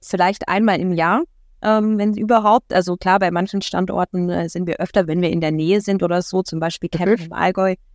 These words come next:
Speaker 1: da haben wir halt einiges, aber da haben wir aktuell auch noch,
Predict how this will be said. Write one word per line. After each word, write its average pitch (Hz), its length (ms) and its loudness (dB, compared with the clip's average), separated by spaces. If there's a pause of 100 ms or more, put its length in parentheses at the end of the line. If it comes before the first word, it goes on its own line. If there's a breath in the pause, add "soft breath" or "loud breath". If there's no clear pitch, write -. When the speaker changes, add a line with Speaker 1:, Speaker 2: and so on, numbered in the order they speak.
(180)
Speaker 1:
da 160 140 -4
haben 180 160 0
wir 175 120 0
halt 170 180 -4
einiges, 175 540 -2
aber 165 180 -2
da 165 120 0
haben 170 140 -2
wir 170 140 -2
aktuell 165 340 -6
auch - 200 -6
noch, 165 140 -6